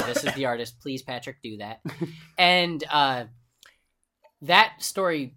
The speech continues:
Speaker 1: paints the Joker as kind of a druggy alcoholic.
Speaker 2: Hmm.
Speaker 1: It does the, the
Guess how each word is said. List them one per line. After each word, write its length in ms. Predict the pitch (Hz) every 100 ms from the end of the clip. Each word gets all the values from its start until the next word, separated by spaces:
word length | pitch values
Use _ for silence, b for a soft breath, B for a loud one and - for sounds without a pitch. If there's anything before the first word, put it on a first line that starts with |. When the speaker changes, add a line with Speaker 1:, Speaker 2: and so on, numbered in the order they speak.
| _
Speaker 1:
paints 340 | - 185 180
the 120 | -
Joker 500 | 135 143 160 147 127 117
as 260 | 120 123 117
kind 440 | - 226 254 277
of 160 | 262 240
a 500 | 214 202 180 156 156 _ _ _ _ _ _ -
druggy 580 | 139 147 156 156 165 160
alcoholic. 720 | 147 143 123 120 175 254 - _ -
Speaker 2:
Hmm. 300 | 285 294 127 113
Speaker 1:
It 200 | 156 139
does 320 | 170 180 156
the, 320 | 143 143 127 120
the 320 | 131 120 113